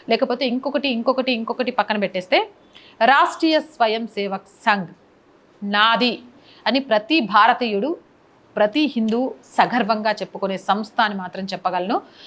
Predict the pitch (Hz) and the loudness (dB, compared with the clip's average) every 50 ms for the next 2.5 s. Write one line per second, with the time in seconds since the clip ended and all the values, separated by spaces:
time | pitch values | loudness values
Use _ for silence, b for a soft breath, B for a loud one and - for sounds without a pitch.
0 | B B B - 196 233 262 320 359 392 415 403 370 370 320 - - 233 226 220 | B B B 2 4 6 6 6 4 4 2 2 2 2 2 2 0 -2 -2 -4
1 | - - 233 226 214 214 - - - - 226 233 - 349 359 311 277 262 254 233 | -2 -2 -2 0 0 -4 -8 -4 -2 0 0 0 2 4 4 4 4 2 0 -2
2 | 285 254 226 214 196 - - - - | -2 -2 -2 -2 -4 -4 -4 -4 -6